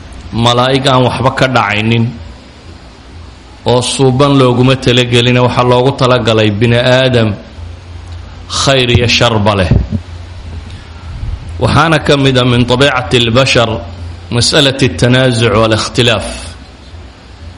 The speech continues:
Bini aadamka qaab abuurkiisa waxaa ka mid ah inuu murmo ama iskhilaafo, oo ay asal u tahay dabeecaadka bini aadamkee kala gedisan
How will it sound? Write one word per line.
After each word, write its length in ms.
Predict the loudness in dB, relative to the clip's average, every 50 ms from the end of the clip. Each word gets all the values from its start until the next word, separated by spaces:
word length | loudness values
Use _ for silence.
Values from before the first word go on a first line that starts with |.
| -20 -20 -20 -18 -8 -4
Bini 180 | 0 2 2
aadamka 680 | 2 2 2 2 2 2 2 0 0 0 0 0 0 -2 -4 -8 -12 -6 -2
qaab 240 | 0 0 0 0 0
abuurkiisa 720 | 0 0 2 2 4 2 2 2 2 0 0 2 2 2
waxaa 280 | 2 2 2 0 -2 -2 0
ka 140 | 0 0 2
mid 260 | 2 2 2 2 0
ah 240 | 0 -2 -4 -10 -12 -14 -14 -14 -16 -18 -18 -18 -18 -18 -16 -16 -18 -18 -20 -20 -20 -20 -18 -18 -18 -18 -18 -20 -10 -4 -2
inuu 220 | 0 2 2 4
murmo 480 | 4 4 4 4 4 4 4 4 2 2 2
ama 220 | 2 2 2 2 2
iskhilaafo, 720 | 2 0 -2 0 2 2 2 2 2 0 0 0 0 0 0 0 -4 -6 -8 -10 -12 -12 -14 -14 -14 -14 -16 -16 -16 -16 -14 -14 -12 -12 -12 -12 -12 -14 -8 -2 0
oo 100 | 2 2
ay 120 | 4 2 2
asal 340 | 0 0 0 0 0 2
u 60 | 2 0
tahay 320 | 0 0 0 2 2 0 0 0
dabeecaadka 640 | 0 2 2 2 2 2 2 0 0 0 0 0 2
bini 220 | 2 2 2 4
aadamkee 580 | 4 4 4 2 2 2 0 0 2 2 0 2
kala 240 | 2 2 2 2 4
gedisan 640 | 2 2 2 2 2 0 2 2 2 2 0 -2